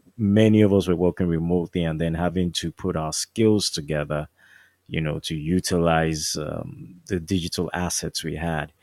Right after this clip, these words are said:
to have a digital presence. And that's where social media came in. We kept letting people know what we were doing, how we were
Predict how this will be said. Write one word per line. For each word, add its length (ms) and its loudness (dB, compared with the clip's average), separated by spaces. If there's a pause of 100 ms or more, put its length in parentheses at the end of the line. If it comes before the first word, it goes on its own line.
(460)
to 100 -6
have 220 -2
a 60 0
digital 500 -6
presence. 580 -6
And 140 -8
that's 240 -4
where 120 -2
social 420 -4
media 260 -2
came 320 -4
in. 280 -4 (400)
We 80 -8
kept 220 -2
letting 300 0
people 300 -2
know 120 2
what 160 0
we 100 -2
were 140 -2
doing, 460 0
how 200 0
we 80 -2
were 160 -6